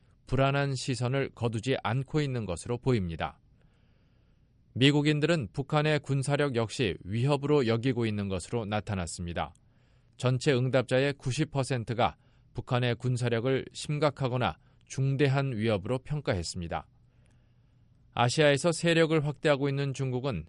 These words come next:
지난해 최대 적국으로 꼽혔지만 올해는 러시아에 밀려 두 계단 낮은 삼 위에 그쳤습니다. 그러나 중국의 경제력이 미국의 이익에 심각하거나 중대한 위협이 되고 있다고 대답한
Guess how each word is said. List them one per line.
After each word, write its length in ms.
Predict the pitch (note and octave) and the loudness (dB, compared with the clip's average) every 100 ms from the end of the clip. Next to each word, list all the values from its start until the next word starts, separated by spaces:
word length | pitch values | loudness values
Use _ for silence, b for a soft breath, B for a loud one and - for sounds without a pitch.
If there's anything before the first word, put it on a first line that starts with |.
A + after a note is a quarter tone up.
| _ | _
지난해 480 | - A#2+ B2 C3+ F2+ | -4 -2 0 0 -2
최대 420 | - - D#3 D3+ D3+ | -6 0 2 4 2
적국으로 540 | A#2 A2 C#3+ B2+ C#3+ | -2 -2 -2 0 -2
꼽혔지만 680 | C3 C3 B2 - A2 F2 A#2+ b b b b - | -2 -4 -4 -4 -4 -4 -6 b b b b -2
올해는 480 | A#2+ C3 D3 D#3 E2+ | 2 4 2 -2 0
러시아에 580 | A#2 C3 D#3+ D3+ D3 | 2 2 2 2 2
밀려 420 | C3 A#2+ B2+ F2 - _ _ | 2 0 2 2 -2 _ _
두 220 | - C3 | -4 0
계단 400 | C3+ C3 B2+ B2 | 2 2 2 2
낮은 380 | A2 A2 C#3+ A2+ _ | 0 0 -2 -6 _
삼 280 | - - E3 | -6 0 2
위에 260 | D#3+ D3 | 4 2
그쳤습니다. 760 | A#2 B2+ - G2 G#2 F2+ F2+ D#2 _ _ _ _ _ _ _ _ | 2 -2 -2 -4 -4 -4 -4 -4 _ _ _ _ _ _ _ _
그러나 360 | - B2+ D3 B2+ | 0 2 4 2
중국의 640 | F2+ - D3 D3+ C#3+ D#3 D3+ | 0 -2 0 0 4 4 4
경제력이 720 | C3+ C3+ C3+ C3 B2+ G2+ - _ - | 0 2 2 2 2 -2 -4 _ -10
미국의 640 | F#2+ C3 C#3 C#3 C#3 C#3 | 0 2 2 2 2 4
이익에 540 | A#2+ A#2+ A2+ C3+ B2 - _ _ | 4 0 0 2 2 0 _ _
심각하거나 960 | - D#3+ D3+ D3+ - D3 C3 C#3+ C#3 E2+ | -8 -4 2 0 2 -2 0 2 0 0
중대한 720 | - C#3 D3 D3+ D#3 D3+ G#2+ | -2 0 2 4 4 2 0
위협이 400 | B2 D3 D3 D#3 | 2 2 4 2
되고 300 | C#3+ B2+ B2+ | 2 2 2
있다고 500 | - A#2+ A2+ A#2+ F2+ | 2 0 0 -2 -2
대답한 580 | G#2 A2+ A#2+ - B2 | -2 0 0 0 -4